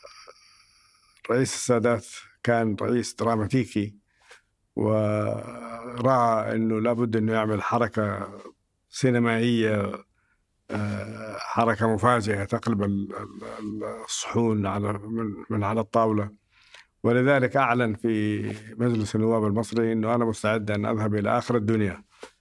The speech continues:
آه، من أجل السلام في، في، آه، مصر وفلسطين والشرق الأوسط،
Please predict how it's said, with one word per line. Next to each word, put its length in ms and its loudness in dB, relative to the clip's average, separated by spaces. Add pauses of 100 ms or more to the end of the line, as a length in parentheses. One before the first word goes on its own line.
(460)
آه، 140 0
من 180 0
أجل 200 0
السلام 440 0
في، 360 -2
في، 180 -8 (640)
آه، 460 -10 (540)
مصر 320 0
وفلسطين 720 0
والشرق 1300 -8
الأوسط، 520 0